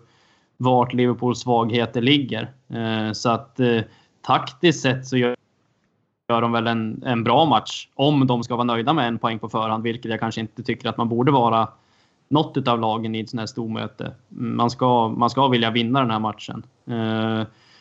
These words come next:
så att där skiljer de sig kanske inte åt speciellt mycket, och de Gea, som du nämner, är ju fantastisk målvakt. <laughs> Han, han har ju räddat dem så många gånger.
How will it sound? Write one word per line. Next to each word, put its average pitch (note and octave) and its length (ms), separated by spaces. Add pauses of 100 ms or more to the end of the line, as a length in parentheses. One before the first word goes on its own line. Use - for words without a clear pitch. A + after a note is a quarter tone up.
så - 140
att A#2 140
där B2 180
skiljer C3+ 360
de A#2+ 100
sig B2+ 140
kanske B2 300
inte A#2 460
åt A#2 280
speciellt B2+ 440
mycket, B2 260
och A#2 160
de A#2+ 180
Gea, B2+ 220
som A#2+ 200
du A#2 80
nämner, A#2+ 360
är A2+ 60
ju A2+ 340 (400)
fantastisk B2+ 680
målvakt. A#2 400
<laughs> - 40
Han, C#3 220
han B2 220
har B2 100
ju A#2+ 80
räddat B2 300
dem A#2 160
så B2 300
många A#2+ 300
gånger. A#2 480